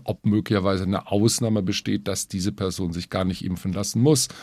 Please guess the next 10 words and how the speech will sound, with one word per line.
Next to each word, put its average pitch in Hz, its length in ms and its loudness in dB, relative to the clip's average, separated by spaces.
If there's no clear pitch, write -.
Dann 104 160 6
müssen 110 240 4
sie 120 160 4
eine 131 180 4
Frist - 400 -4
setzen, 87 360 -4
dann 120 140 4
müssen 127 280 2
sie 120 100 0
überprüfen, 127 460 2